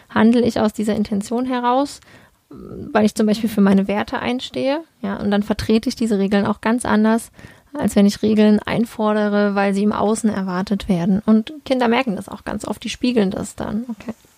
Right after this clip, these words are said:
Und zum Thema Strafen,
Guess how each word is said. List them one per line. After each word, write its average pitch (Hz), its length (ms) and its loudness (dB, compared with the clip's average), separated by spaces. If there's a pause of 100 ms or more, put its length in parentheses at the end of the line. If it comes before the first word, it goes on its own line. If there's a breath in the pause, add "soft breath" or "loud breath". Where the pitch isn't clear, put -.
(1160 soft breath)
Und 208 520 0
zum 226 160 -2
Thema 254 220 0
Strafen, 254 500 0